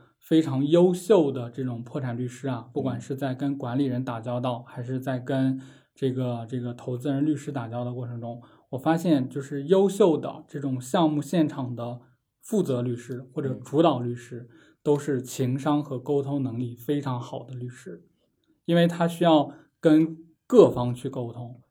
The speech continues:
Speaker 1: 去兼顾各方的利益。
Speaker 2: 嗯。
Speaker 1: 哪怕我们就说债权人这一方，债权人也不是一个整体，债权人内部不同的债权人诉求也是不一样的，
Speaker 2: 嗯。
Speaker 1: 对吧？那其实管理人是一个，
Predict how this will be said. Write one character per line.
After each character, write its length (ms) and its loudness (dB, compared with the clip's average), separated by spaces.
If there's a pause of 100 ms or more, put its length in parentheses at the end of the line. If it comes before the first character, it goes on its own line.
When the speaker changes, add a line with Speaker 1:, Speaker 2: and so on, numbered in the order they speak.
Speaker 1:
去 200 -2
兼 340 2
顾 160 4
各 180 8
方 220 0
的 80 -4
利 180 -4
益。 140 -10
Speaker 2:
嗯。 140 -18 (320)
Speaker 1:
哪 160 2
怕 160 4
我 100 6
们 120 0
就 140 2
说 160 2
债 280 4
权 200 -2
人 160 0
这 120 -2
一 120 -2
方， 320 -10 (300)
债 160 10
权 180 4
人 140 6
也 100 2
不 140 -4
是 160 -2
一 140 -2
个 160 0
整 280 -4
体， 240 -10 (400)
债 200 6
权 200 2
人 220 4
内 160 4
部 380 -6
不 180 4
同 180 0
的 80 0
债 200 0
权 160 -4
人 100 -4
诉 220 -2
求 160 -4
也 100 -2
是 140 -10
不 160 2
一 80 0
样 260 0
的， 140 -18 (160)
Speaker 2:
嗯。 280 -10
Speaker 1:
对 80 -6
吧？ 200 -2 (240)
那 100 0
其 180 0
实 80 6
管 260 4
理 100 6
人 220 2
是 220 -4
一 200 -2
个， 340 2